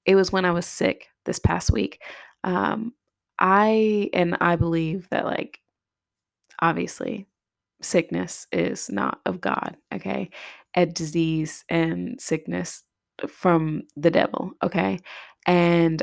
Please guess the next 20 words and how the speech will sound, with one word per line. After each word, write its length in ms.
I 140
felt 220
like 200
when 380
my 220
energy 500
was 180
weakest, 600
so 420
my 160
energy 400
is 80
being 220
utilized 520
in 60
my 140
body 380
to 340
fight 400
off 340